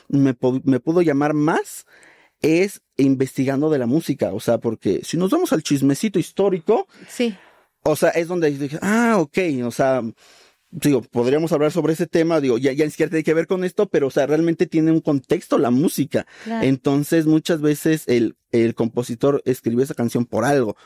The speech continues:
Speaker 1: como en la música actual. Entonces, cuando dices, "Ah, ok, entonces esta canción me quería expresar esto", a ver si es cierto, ¿no? A veces, como en la música actual, aunque sea música instrumental y que no tenga voz, en muchas veces esa música clásica,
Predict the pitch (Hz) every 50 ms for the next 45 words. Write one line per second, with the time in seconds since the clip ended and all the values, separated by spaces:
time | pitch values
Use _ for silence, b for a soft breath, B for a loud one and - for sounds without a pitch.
0 | b b - - 104 113 113 113 110 113 123 131 - - 151 127 110 _ - 160
1 | 135 117 B B B B B B - 131 135 147 139 - 139 120 120 123 139 131
2 | - - - 196 208 214 202 208 175 147 - - 185 160 135 - 147 151 147 160
3 | 151 - B B B B B 147 180 - - 196 - 151 139 139 - 170 165 165
4 | 165 160 - 143 127 139 147 156 156 - - 123 - - - 123 120 - - 160
5 | 160 165 170 165 165 - _ - 190 285 381 b b b b b b b b -
6 | - 117 113 110 113 - - 113 - - 220 226 220 - 131 135 160 180 160 170
7 | 160 - 160 - B B B B B B B - 117 120 123 120 123 123 135 151
8 | 160 165 185 160 160 143 - - 156 156 170 - 123 123 117 - 113 - 160 170
9 | 185 208 294 269 285 220 156 151 151 - 135 131 127 123 - 160 160 139 - 123
10 | 113 123 127 131 139 151 160 - - 156 151 151 151 147 151 143 127 117 113 101
11 | 95 b b b b b - 117 113 127 175 294 370 - - - _ 107 113 117
12 | 127 139 - 151 139 139 139 139 - 143 143 135 - 139 139 135 139 139 143 143
13 | - 202 269